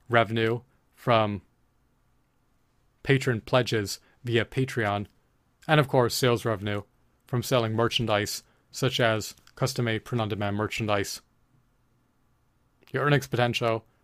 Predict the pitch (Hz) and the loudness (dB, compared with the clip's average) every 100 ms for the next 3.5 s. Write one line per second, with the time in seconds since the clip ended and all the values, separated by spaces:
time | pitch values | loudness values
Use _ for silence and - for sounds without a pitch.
0 | _ _ - 113 110 107 - _ - 120 | _ _ 0 2 2 0 -8 _ 0 2
1 | 117 101 - 113 107 104 _ - 131 120 | 2 -4 -6 -4 -2 -4 _ -2 0 0
2 | - 107 104 104 _ _ - 113 95 127 | -2 -2 -2 -4 _ _ -8 -6 -4 -4
3 | 110 120 110 110 | 0 0 0 -2